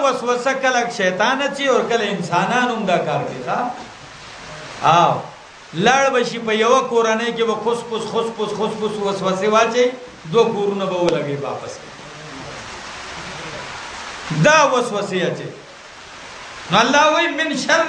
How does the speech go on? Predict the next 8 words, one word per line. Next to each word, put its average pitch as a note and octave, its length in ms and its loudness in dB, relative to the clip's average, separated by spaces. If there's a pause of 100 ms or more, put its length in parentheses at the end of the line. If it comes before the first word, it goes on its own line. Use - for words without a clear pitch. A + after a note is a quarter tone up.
الوسواس»، D4 840 4 (520)
د A#3+ 40 2
وسوسه C4 640 4 (140)
اچونکي B3 760 2
د E4 40 6 (180)
شر C4 180 2 (100)
نه، G3+ 140 4 (1000)
الخناس، F#3 1900 4